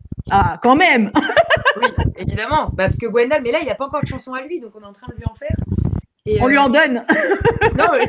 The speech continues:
Speaker 2: on est en train de les créer, là. Donc, euh, parce que maintenant que j'ai un label, je peux faire ce que je veux. <laughs> Et, euh,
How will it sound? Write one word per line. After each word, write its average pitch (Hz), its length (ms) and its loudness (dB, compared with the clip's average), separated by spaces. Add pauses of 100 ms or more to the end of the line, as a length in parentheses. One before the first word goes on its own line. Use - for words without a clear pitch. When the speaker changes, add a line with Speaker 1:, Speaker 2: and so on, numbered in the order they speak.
(140)
Speaker 2:
on 262 100 -4
est 269 40 -4
en 285 80 -4
train 349 160 -8
de 311 60 -8
les 277 100 -10
créer, 262 260 -14
là. 170 180 -10
Donc, 190 220 -16
euh, 160 260 -12
parce - 120 -20
que 214 80 -6
maintenant 214 200 -4
que 240 60 -8
j'ai 240 60 0
un 214 100 2
label, 202 360 0
je - 100 -16
peux 190 80 -12
faire 240 160 -10
ce - 60 -20
que 196 120 -10
je 165 120 -14
veux. 180 180 -12 (240)
<laughs> - 920 -4
Et, 214 160 0
euh, 202 800 -8